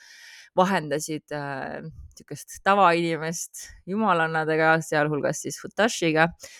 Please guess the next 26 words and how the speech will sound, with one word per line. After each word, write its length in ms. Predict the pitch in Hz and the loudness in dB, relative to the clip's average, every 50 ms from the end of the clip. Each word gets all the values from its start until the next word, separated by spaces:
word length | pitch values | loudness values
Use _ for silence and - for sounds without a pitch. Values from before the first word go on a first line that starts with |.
| - - - _ - | -20 -20 -20 _ -6
Ja 320 | - 147 147 143 139 143 | 0 2 4 6 6 4
šamaanid 460 | 143 - 160 160 156 160 156 143 139 | 2 2 2 6 6 6 6 6 4
olid 200 | 135 139 143 143 | 2 2 2 0
siis 160 | - - 139 - | -2 -6 -8 -8
just 160 | 143 139 - | -8 -8 -4
need, 200 | - 135 131 - | -4 -4 -4 -4
kes 240 | - 147 135 - - | -4 -6 -6 -6 -4
kõiki 320 | - 147 147 - - - - | -2 -2 -2 -2 -4 -6 -4
neid 160 | 135 135 139 | -4 -4 -4
rituaale 920 | 147 151 - - 160 160 160 160 156 147 143 143 143 143 143 147 147 147 147 | -4 -4 -2 2 4 6 8 8 8 6 4 4 2 2 2 2 2 2 2
läbi 720 | 147 156 160 165 175 175 175 175 170 170 170 170 165 165 151 | 2 2 2 2 2 0 0 2 2 2 2 0 0 0 -2
viisid. 480 | - 143 135 - - 127 131 139 - - - - - - - - - _ | -2 -4 -4 -6 -6 -10 -10 -12 -12 -18 -20 -20 -20 -20 -20 -20 -20 _
Ja 160 | - - 175 202 | -4 -2 0 2
enamik, 380 | 226 254 233 196 170 156 _ - | 4 4 4 2 0 -2 _ -2
äh, 220 | - 170 165 165 170 | 2 4 4 4 4
teadmisi, 440 | 175 208 220 214 180 170 165 - 165 | 4 4 4 2 2 -2 -8 -8 -8
mis 120 | 160 - | -8 -6
meil 140 | 175 170 165 170 | -6 -4 -4 -4
Hutashist, 720 | 170 165 - 180 185 - - - 170 165 - - - - | -4 -4 -2 -2 -2 -2 -2 -4 -6 -6 -6 -8 -4 -2
äh, 240 | 170 160 156 156 160 | 0 2 4 4 4
ja 100 | 170 190 | 6 4
üldse 240 | 233 226 - - 160 | 4 2 0 -6 -10
Chumashi 440 | - - 165 165 165 160 - - 156 | -8 -8 -6 -4 -4 -4 -4 -6 -6
mütoloogiast 640 | 147 160 - - 165 170 165 160 156 156 160 - - | -6 -6 -6 -2 0 0 0 0 -2 -4 -6 -4 -6
on, 260 | 156 151 151 151 151 | -6 -4 -4 -6 -4
äh, 420 | 151 147 147 147 147 147 147 147 | -4 -2 -2 -2 0 0 -2 -2